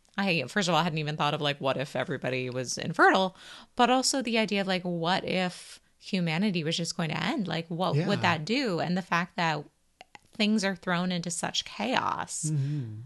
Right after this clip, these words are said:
Speaker 2: And the idea of,
Speaker 1: from
Speaker 2: like, a lag time of, like, your humanity is over and we know it.
Speaker 1: Yeah,
Speaker 2: And,
Speaker 1: and
Speaker 2: you
Speaker 1: you
Speaker 2: know,
Speaker 1: just wait for it.
Speaker 2: Yeah, it's the same thing, I think, as some, like, there's some hard sci-fi stories about, like, we realize that we're not going to be able to make it to a different planet.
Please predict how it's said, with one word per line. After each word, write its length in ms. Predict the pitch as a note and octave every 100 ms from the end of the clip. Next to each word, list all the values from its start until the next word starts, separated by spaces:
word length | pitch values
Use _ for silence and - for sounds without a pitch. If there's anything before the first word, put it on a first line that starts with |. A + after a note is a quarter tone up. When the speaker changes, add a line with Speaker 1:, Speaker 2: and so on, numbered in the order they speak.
| -
Speaker 2:
And 100 | F3
the 60 | F#3
idea 120 | G3+
of, 40 | F3+
Speaker 1:
from 80 | F3+
Speaker 2:
like, 140 | D3
a 60 | B2
lag 420 | A#2+ C3 C#3+ A#2+
time 460 | - G#2+ G2 G2+ - -
of, 120 | C3+
like, 360 | B2 B2 A#2 -
your 320 | C3 B2 A#2+
humanity 580 | B2 C3+ C#3 D3+ C#3+ C3
is 140 | B2 -
over 500 | D#3 C#3+ C3 A#2+ -
and 260 | - C3 A2+
we 160 | A#2
know 360 | A2+ B2 D3+ B2+
it. 340 | G#2 - - -
Speaker 1:
Yeah, 400 | F3+ G#3+ C4 A3
Speaker 2:
And, 80 | -
Speaker 1:
and 100 | -
Speaker 2:
you 60 |
Speaker 1:
you 60 | E3+
Speaker 2:
know, 60 | B2+
Speaker 1:
just 200 | - F3
wait 320 | E3 A#3 -
for 340 | - E3 B2+
it. 240 | - D#2 -
Speaker 2:
Yeah, 220 | G3 C3+
it's 140 | B2
the 80 | -
same 200 | - E3+
thing, 140 | D#3 D3
I 60 |
think, 160 | C#3 C3+
as 100 | A#2+
some, 140 | B2
like, 180 | A2+ A2
there's 180 | B2 A2+
some 120 | B2
hard 240 | - A#2 A2
sci-fi 520 | A#2+ A2 - A2 G#2+
stories 520 | - A#2 G#2 G#2+ G2+
about, 540 | G#2+ G#2 G2 G2 - A#2
like, 420 | G#2+ G2 G2 - - - _ _ _ _
we 140 | - C3+
realize 400 | B2+ B2 A#2 A2+
that 100 | B2
we're 80 | A#2
not 180 | A2+ G#2
going 140 | A#2
to 60 | G#2+
be 80 | G#2+
able 120 | G2
to 80 | G2+
make 180 | G2
it 120 | G2 F2
to 80 |
a 40 | G#2+
different 240 | G2 F#2
planet. 440 | - G#2 F#2+ F#2